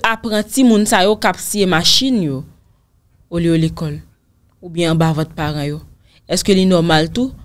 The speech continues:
pouke timoun gen zam nan men yo, olye gen yon liv ak plim pou yo aprann li ak ekri, jis pou yo kapab sèvi peyi yo a? Pawòl la te di: timoun jodi, granmoun de men. Si nou se moun toujou, èske li nòmal jodi an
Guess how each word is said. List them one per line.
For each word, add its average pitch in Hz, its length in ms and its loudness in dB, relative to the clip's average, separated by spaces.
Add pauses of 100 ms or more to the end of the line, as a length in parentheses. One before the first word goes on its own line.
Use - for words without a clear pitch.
(180)
pouke 196 260 -2
timoun 185 640 -2 (340)
gen 165 240 0
zam 190 380 2
nan 151 180 -2
men 151 160 -2
yo, 147 60 -10 (180)
olye 190 240 4
gen 180 160 2
yon 175 160 2
liv 196 240 -2
ak 185 300 -4
plim 208 240 -6
pou 185 100 -4
yo 180 140 4
aprann 165 340 0 (160)
li 196 160 2
ak 175 300 -2
ekri, 175 320 -6 (420)
jis 185 220 -4
pou 208 100 0
yo 202 80 2
kapab 165 320 2
sèvi 165 400 -2
peyi 156 240 0
yo 78 160 -10
a? - 300 -18 (100)
Pawòl 269 400 4
la 277 160 2
te 226 160 2
di: 165 300 -4 (400)
timoun 214 260 0
jodi, 175 380 2 (260)
granmoun 165 560 2
de 156 160 0
men. 156 80 -4 (220)
Si 320 240 4
nou 330 160 4
se 294 180 6
moun 233 380 2
toujou, 170 340 -2 (160)
èske 214 380 2
li 202 100 2
nòmal 202 540 2
jodi 196 340 2
an 233 80 -2